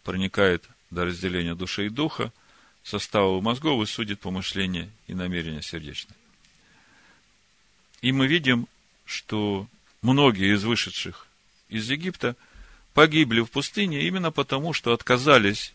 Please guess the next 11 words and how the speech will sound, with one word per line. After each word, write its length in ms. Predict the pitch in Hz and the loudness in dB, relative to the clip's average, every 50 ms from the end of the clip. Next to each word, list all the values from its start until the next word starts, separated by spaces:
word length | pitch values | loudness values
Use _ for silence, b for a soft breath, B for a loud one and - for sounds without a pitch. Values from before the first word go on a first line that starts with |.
| _ _ _ _ _ _ _ - _ _ _ _ _ _ _ - | _ _ _ _ _ _ _ -20 _ _ _ _ _ _ _ -8
от 200 | - 117 - - | -8 -6 -2 -2
вот 160 | 127 120 - | -4 -4 -4
этого 240 | 131 - 120 113 110 | 0 2 4 6 6
очищения 680 | 107 - - 117 113 - - - 113 104 92 87 87 - _ _ _ _ _ - - | 4 4 4 4 2 2 4 2 2 2 0 -4 -6 -10 _ _ _ _ _ -16 -12
своей 320 | - - 107 107 104 101 | -8 -4 0 0 0 0
души 520 | 95 101 101 - - - 156 160 156 - - _ _ _ _ _ _ _ _ _ _ _ _ _ _ - | 0 -4 -4 -4 -2 -2 -2 -2 -2 -4 -8 _ _ _ _ _ _ _ _ _ _ _ _ _ _ -6
противлению 600 | 113 110 107 - 113 107 110 110 107 104 104 98 | -6 -4 -4 -4 -4 -2 0 0 0 0 0 -2
Бога. 300 | 98 101 98 87 85 101 - _ _ _ _ _ _ _ _ _ _ _ _ _ _ _ _ _ _ _ _ _ _ _ _ _ _ _ _ _ - | 0 -2 -2 -2 -4 -10 -20 _ _ _ _ _ _ _ _ _ _ _ _ _ _ _ _ _ _ _ _ _ _ _ _ _ _ _ _ _ -8
Дальше 340 | - 107 135 170 185 - 214 | 0 2 4 4 4 2 0
третий 380 | 202 - 214 214 196 - 165 131 | 0 2 2 2 2 2 0 2
глагол – 580 | 131 127 123 117 107 107 101 92 87 80 92 | 4 6 4 4 4 2 2 2 2 0 -4